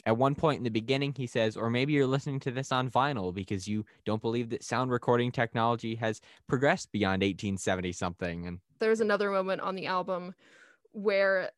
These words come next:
Speaker 2: uh, the narrator machine comes in and says, "And this next part is going to make no sense at all until you see
Speaker 1: <laughs>
Speaker 2: it live." And I loved that. I thought that was so funny. But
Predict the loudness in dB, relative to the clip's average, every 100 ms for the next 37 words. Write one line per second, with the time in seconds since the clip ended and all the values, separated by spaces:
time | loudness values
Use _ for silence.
0 | -2 2 2 2 -2 -2 2 2 2 2
1 | 0 -2 -4 -8 _ _ -2 -2 -2 -4
2 | -6 -4 -2 0 -2 -2 -2 -4 -4 -2
3 | -2 -2 -8 -14 2 6 6 6 4 2
4 | 0 4 4 6 4 4 4 4 4 4
5 | 6 4 4 -2 -2 -4 -2 0 2 4
6 | 4 2 0 2 4 4 4 2 4 2
7 | 4 6 6 6 0 -6 -8 4 6 8
8 | 8 8 8 4 2 2 4 2 4 4
9 | 4 2 2 0 0 2 2 2 4 4